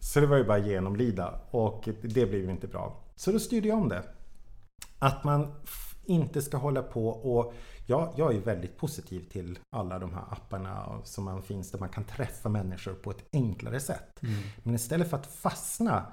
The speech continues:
Speaker 1: i cyberspacen så tar man och träffas lite I R L fortare. Och kaffeknepet, det går helt enkelt ut på att man är väldigt tydlig. Det här "Hörru,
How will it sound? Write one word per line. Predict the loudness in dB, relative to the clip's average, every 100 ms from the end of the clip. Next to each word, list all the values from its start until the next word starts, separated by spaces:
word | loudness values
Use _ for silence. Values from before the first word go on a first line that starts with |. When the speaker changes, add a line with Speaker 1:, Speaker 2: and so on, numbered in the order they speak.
| -16 _ _ _ -2
Speaker 1:
i | 0 -2 -6 -14 -12
cyberspacen | -8 -2 0 0 -2 -6 -12 -14 -12 -6 0 0 0 -2 -2 -4
så | -2 -2
tar | -2 0 2
man | 2 0
och | -2 -6 -6 -6
träffas | -6 -4 -2 -2 -2 -2
lite | -2 -2 -6
I | -6 -4 -2
R | 0
L | -2 -6 -8
fortare. | -2 -2 -2 -4 -2 -4 -12 -18 -20 -20 -16 -8
Och | -2 4
kaffeknepet, | 4 2 0 4 4 4 2
det | 2
går | 4 4
helt | 4 0 -4
enkelt | -4 -2 -2
ut | -2 -2
på | -4
att | -2
man | 0
är | 0
väldigt | 0 -2
tydlig. | -2 0 -2 -4 -12 -4
Det | 2
här | 4 4 2 -6 -14 -14 -10
"Hörru, | 4 6 6